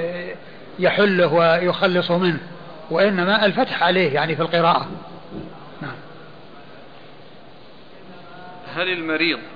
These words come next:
Speaker 2: يقضي الصلاة إذا أخذ بنج أو أصابه إغماء بسبب العلاج؟ فإن كان يلزمه القضاء فهل هناك تحديد للمدة؟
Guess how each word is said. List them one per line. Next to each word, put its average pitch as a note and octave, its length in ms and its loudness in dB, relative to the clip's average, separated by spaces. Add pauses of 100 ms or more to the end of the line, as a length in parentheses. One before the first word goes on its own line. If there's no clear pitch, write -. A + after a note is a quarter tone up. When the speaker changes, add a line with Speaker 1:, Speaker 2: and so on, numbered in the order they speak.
(160)
Speaker 2:
يقضي D3+ 280 -2
الصلاة C#3+ 480 0 (560)
إذا D3+ 280 2
أخذ C#3 340 -2
بنج C#3+ 280 0 (440)
أو D3 260 0
أصابه C#3 580 -2
إغماء D3+ 420 0 (100)
بسبب C#3+ 380 -2
العلاج؟ C3+ 380 0 (1160)
فإن C#3+ 200 -4
كان F3+ 260 2
يلزمه E3+ 520 2
القضاء C#3 500 0 (280)
فهل F3 200 0
هناك F#3 300 0
تحديد D#3+ 520 -2
للمدة؟ D#3 640 -2